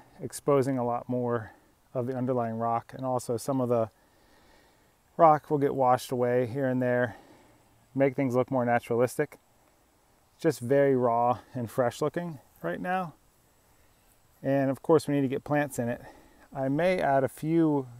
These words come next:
of the really hardy Opuntia type cacti or sempervivums this fall, but I'm not planting anything until after we've had several inches of rain and this had a while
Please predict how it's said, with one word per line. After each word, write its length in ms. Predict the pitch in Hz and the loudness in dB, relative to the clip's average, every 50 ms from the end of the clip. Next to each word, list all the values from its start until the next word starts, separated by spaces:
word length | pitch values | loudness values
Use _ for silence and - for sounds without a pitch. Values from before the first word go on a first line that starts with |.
| 139 147 | -8 -4
of 80 | 139 | -2
the 80 | 127 123 | 0 2
really 240 | 123 135 151 160 156 | 2 4 4 4 2
hardy 320 | 127 113 139 139 139 139 | 2 4 4 6 6 4
Opuntia 520 | 127 120 110 - 143 135 131 - 135 127 | 2 0 0 0 -2 -2 0 0 -2 -2
type 280 | - - 131 123 123 - | 0 0 -2 -2 -2 -4
cacti 540 | - 131 123 117 - - 135 127 123 120 123 120 | 0 0 0 0 0 0 0 2 2 2 2 0
or 120 | 117 110 | 0 -4
sempervivums 760 | 107 - 139 131 120 127 117 120 120 120 123 120 120 117 113 107 | -4 -4 -4 -4 -2 0 2 2 4 4 4 2 0 -2 -2 -2
this 200 | 120 120 - - | -4 -4 -4 -2
fall, 420 | - - 123 120 127 135 135 - _ _ _ _ _ _ _ _ _ _ - - - - - _ _ _ _ _ _ _ _ _ _ - - | 0 2 4 4 4 2 0 -2 _ _ _ _ _ _ _ _ _ _ -20 -20 -20 -20 -20 _ _ _ _ _ _ _ _ _ _ -10 -4
but 80 | 139 | -2
I'm 80 | 127 131 | 2 4
not 200 | 143 156 160 - | 4 2 2 2
planting 360 | - 156 147 135 139 131 127 | 0 0 0 0 0 0 0
anything 340 | 131 131 135 127 - 135 127 | 0 0 0 -2 -2 -4 -4
until 220 | 123 117 127 120 | -4 -2 -2 0
after 240 | 120 117 117 - - | 0 -2 -2 -4 -6
we've 140 | 120 117 - | -6 -4 -2
had 360 | 127 123 120 113 110 110 98 - - _ _ _ _ _ _ - - - _ _ _ | -2 0 0 0 -2 -4 -8 -14 -20 _ _ _ _ _ _ -20 -20 -20 _ _ _
several 500 | - - - - 160 160 147 151 143 131 | -20 -8 0 2 2 4 4 2 2 0
inches 300 | 131 123 - - 120 113 | -2 -4 -4 -4 -4 -2
of 80 | 117 | -2
rain 420 | 117 117 120 120 117 113 113 110 113 | -2 -2 -2 -2 -4 -4 -6 -8 -8
and 120 | 113 113 117 | -6 -4 -4
this 140 | 117 - | -4 -2
had 180 | - 127 117 113 - - - | -2 0 0 0 -2 -4 -6
a 40 | 120 | -4
while 540 | 113 113 113 113 117 113 113 113 107 101 | -2 0 2 2 2 2 0 0 -2 -6